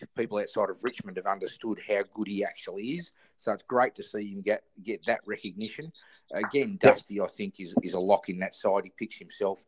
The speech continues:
Speaker 1: And, and
Speaker 2: Absolutely.
Speaker 1: Jack, Jack should always have been full forward
Speaker 2: Yeah.
Speaker 1: in, in the All-Australian side on his form this year. I also
Speaker 2: But
Speaker 1: think he probably should have been captain ahead of Buddy in that squad. Most people are thinking Shannon Hurn, which would have been fair enough, and I,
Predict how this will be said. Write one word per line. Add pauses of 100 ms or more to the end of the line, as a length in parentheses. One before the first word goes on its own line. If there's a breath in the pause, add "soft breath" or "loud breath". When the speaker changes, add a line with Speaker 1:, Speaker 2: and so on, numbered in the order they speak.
(440 loud breath)
Speaker 1:
And,
and
Speaker 2:
Absolutely.
Speaker 1:
Jack,
Jack
should
always
have
been (540)
full
forward
Speaker 2:
Yeah.
Speaker 1:
in, (100)
in
the
All-Australian
side
on
his
form
this
year. (360 soft breath)
I
also
Speaker 2:
But
Speaker 1:
think (260)
he
probably
should
have
been
captain (100)
ahead
of
Buddy
in
that
squad. (380 soft breath)
Most
people
are
thinking
Shannon
Hurn,
which
would
have
been
fair
enough,
and
I,